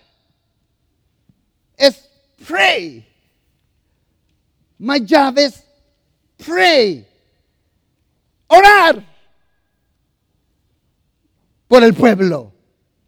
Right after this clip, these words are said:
"Oye ahora mi voz, yo te aconsejaré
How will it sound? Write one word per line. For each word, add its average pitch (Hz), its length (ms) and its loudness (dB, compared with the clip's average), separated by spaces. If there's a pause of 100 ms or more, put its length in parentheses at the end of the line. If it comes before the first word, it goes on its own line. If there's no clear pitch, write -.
(720)
"Oye 320 380 2
ahora 262 300 0
mi 196 180 -8
voz, 196 560 -8 (320)
yo 196 340 0
te 311 80 0
aconsejaré 185 920 -2